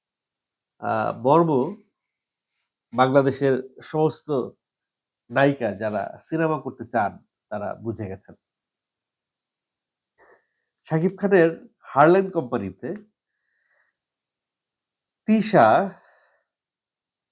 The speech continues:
সাবিলা নূর সহ নাটকের অনেক নায়িকা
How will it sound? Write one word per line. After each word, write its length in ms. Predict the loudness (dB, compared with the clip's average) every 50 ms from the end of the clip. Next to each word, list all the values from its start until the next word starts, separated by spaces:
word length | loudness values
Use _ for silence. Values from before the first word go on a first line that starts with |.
| _ _ _ _ _ _ _ _ _ _ _ _ _ _
সাবিলা 440 | _ -2 0 0 2 4 4 4 4
নূর 460 | 4 2 2 2 2 0 -2 -8 -18 _ _ _ _ _ _ _ _ _ _ _ _ _ _ _ _ _ _ _ _ _ _ _ _ _ _ _ _ _ _ _ _ _
সহ 480 | -6 -2 0 0 0 0 -2 -4 -6 -8 -16 _ _ _ _ _ _ _ _ _ _ _ _ _ _ _ _
নাটকের 520 | -2 0 0 0 0 -4 -4 -2 -2 0 -2 -4 -8 -16 _ _ _ _ _ _ _ _ _ _ _ _ _ _ _ _
অনেক 240 | -6 -4 -4 -4 -4 -8 -18 _ _ _ _ _ _ _ _ _ _ _ _ _ _ _ _
নায়িকা 560 | -4 -2 0 0 0 -2 -6 -8 -8 -8 -12